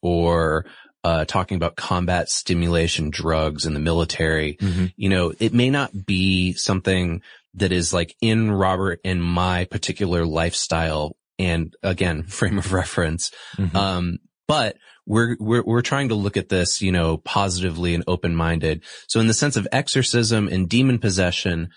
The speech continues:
Speaker 1: now as an adult, I, I don't personally believe in it, but I believe that those people believe, uh, and that makes it just as real, right? And,
Speaker 2: Yeah.
Speaker 1: uh, in the situation that you're describing, that person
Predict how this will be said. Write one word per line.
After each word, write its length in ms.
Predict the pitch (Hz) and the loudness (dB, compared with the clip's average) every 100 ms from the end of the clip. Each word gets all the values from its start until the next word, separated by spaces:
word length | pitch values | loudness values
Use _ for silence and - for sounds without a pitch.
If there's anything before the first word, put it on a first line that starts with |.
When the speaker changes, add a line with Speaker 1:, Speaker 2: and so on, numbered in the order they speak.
| - _ | -20 _
Speaker 1:
now 460 | 95 101 120 135 127 | 2 2 4 2 2
as 160 | 110 | 0
an 80 | 98 | 0
adult, 460 | 90 80 131 110 - _ | -2 0 0 0 -6 _
I, 120 | 87 - | -6 -2
I 80 | 104 | -4
don't 480 | 85 - 110 117 - - _ _ _ | 0 2 2 0 -8 -20 _ _ _
personally 580 | - 131 - 110 98 95 | 0 0 2 0 2 2
believe 500 | 82 90 95 90 80 | 0 2 2 2 0
in 100 | 76 | -2
it, 180 | 71 - - _ | -4 -10 -20 _
but 460 | - 98 139 92 - _ | -6 0 0 0 -6 _
I 260 | 104 113 151 | -2 0 0
believe 720 | 131 120 104 98 92 87 82 - | 2 2 4 2 2 -2 -4 -2
that 220 | 101 95 | -2 0
those 300 | 98 113 117 | 2 2 2
people 360 | - 92 85 80 | 0 -4 -2 -4
believe, 580 | 71 71 65 - 71 - - - - - | -4 -6 -6 -8 -12 -14 -20 -20 -14 -2
uh, 300 | 98 90 87 | 0 0 -2
and 200 | 98 98 | 0 2
that 180 | 117 135 | 2 2
makes 300 | 135 135 - | 0 0 0
it 160 | 110 92 | -2 0
just 360 | 92 104 - | 0 0 0
as 160 | 92 82 | -2 -2
real, 460 | 85 98 82 - - _ | 0 2 2 -2 -12 _
right? 300 | 95 92 107 - | -2 2 0 0
And, 240 | 101 92 | 0 2
Speaker 2:
Yeah. 140 | 120 101 - _ - | 0 -2 -8 _ 0
Speaker 1:
uh, 220 | 107 101 | 0 2
in 120 | 117 120 | 2 0
the 80 | |
situation 460 | 113 120 131 127 110 | 0 0 2 2 2
that 100 | 95 | 0
you're 180 | 95 143 | 2 2
describing, 760 | 135 - 104 92 87 87 87 85 - - - | 2 0 0 0 0 -2 -2 -6 -14 -20 -4
that 300 | 120 127 - | 0 0 -2
person 920 | - 131 131 123 113 107 101 101 95 | -2 -2 0 0 0 2 0 0 -2